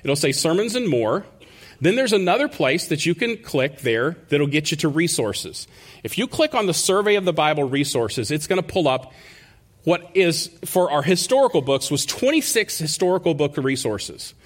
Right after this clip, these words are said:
When we were going through the seventeen historical books, uh, we went through them. I had twenty-six different things. Some of them are my charts on the, on the books.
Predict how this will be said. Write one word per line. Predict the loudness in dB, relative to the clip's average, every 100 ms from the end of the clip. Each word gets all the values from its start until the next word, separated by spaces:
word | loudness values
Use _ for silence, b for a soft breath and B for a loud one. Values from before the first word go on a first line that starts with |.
| B B B
When | 2
we | 4
were | 4
going | 4 2 2
through | 2 4 4
the | 0
seventeen | 0 0 0 2 2
historical | 2 0 2 2 2 0
books, | 0 -2 -4 -16 B B B -6
uh, | -4
we | 0 2
went | 2 0
through | 2 2
them. | 2 0
I |
had | 0 0
twenty-six | -2 -2 0 0 -2 -2
different | -2 0 0 -2
things. | -2 -2 0
Some | 0 0
of | 2
them | 2 2
are | 2
my | 0
charts | 2 2 2 2
on | 0 2
the, | 0 0
on | 0
the | 0
books. | 0 -2 -2 -10